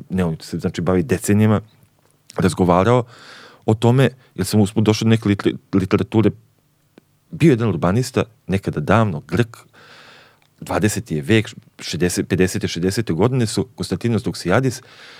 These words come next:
koji je odlučio da to nije dovoljno za urbanizam i odlučio da jedan potpuno novi pravac napravio koji se izučuje još uvek na par univerziteta u Americi i u Atini.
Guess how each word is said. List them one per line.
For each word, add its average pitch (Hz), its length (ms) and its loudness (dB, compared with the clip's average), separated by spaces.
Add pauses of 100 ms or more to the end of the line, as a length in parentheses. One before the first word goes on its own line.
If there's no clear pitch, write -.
(340)
koji 147 260 4
je 143 180 4 (160)
odlučio 98 420 0
da 101 120 0
to - 200 -2
nije 165 220 2
dovoljno 78 440 0
za 76 180 -8 (200)
urbanizam 85 520 -2
i 87 100 -4
odlučio 98 300 0
da 101 80 -2 (360)
jedan 107 200 2
potpuno 151 340 0
novi 117 200 2
pravac 107 340 0 (200)
napravio 98 440 0
koji 101 160 -2
se 98 100 -2
izučuje 98 260 0
još 107 140 0
uvek 104 260 0
na 90 80 -2
par 101 200 0
univerziteta 98 480 0
u 80 80 0
Americi 104 560 0
i 80 200 -4 (100)
u 82 260 -2
Atini. - 500 2